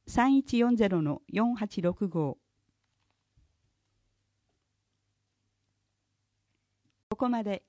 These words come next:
相談でした。障害学習奨励隊員、健康づくり奨励隊員認定該当事業、健康運動教室、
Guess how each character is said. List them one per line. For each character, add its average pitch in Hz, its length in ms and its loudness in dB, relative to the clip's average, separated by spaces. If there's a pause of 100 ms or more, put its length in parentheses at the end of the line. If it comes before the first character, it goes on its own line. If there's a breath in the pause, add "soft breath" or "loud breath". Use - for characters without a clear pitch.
(360)
相 240 240 0
談 233 220 0
で 202 100 -4
し - 140 -10
た。 170 180 -12 (1800)
障 294 180 4
害 285 160 2
学 269 220 -4
習 220 240 -2
奨 247 200 0
励 233 200 -2
隊 190 200 -4
員、 147 220 -8 (580)
健 269 200 0
康 254 280 0
づ 233 60 -4
く 208 140 -6
り 185 120 -2
奨 240 240 -2
励 226 200 -2
隊 202 200 -4
員 180 220 -8
認 247 220 0
定 247 180 -2
該 233 240 -4
当 214 180 -4
事 190 140 -6
業、 151 300 -6 (1400)
健 277 160 0
康 277 140 0
運 262 220 2
動 233 200 0
教 202 240 -2
室、 - 360 -12